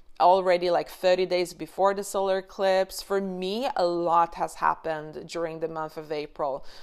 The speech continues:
a lot of triggers, and you will be feeling the energy,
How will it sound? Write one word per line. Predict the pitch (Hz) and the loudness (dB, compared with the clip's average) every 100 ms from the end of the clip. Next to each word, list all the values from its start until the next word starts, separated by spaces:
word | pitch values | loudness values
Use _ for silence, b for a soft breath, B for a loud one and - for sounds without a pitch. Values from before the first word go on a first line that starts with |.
| B | B
a | 160 | 2
lot | 165 175 185 190 | 6 8 8 8
of | - | -2
triggers, | - 165 156 151 151 - - B B | -4 -4 -2 -4 -4 -6 -8 B B
and | - 214 | -2 0
you | 208 220 | -2 0
will | 233 | 0
be | 202 208 | -2 -8
feeling | 233 262 226 | -2 0 0
the | 190 - | 0 0
energy, | 185 175 180 175 | -2 -2 2 2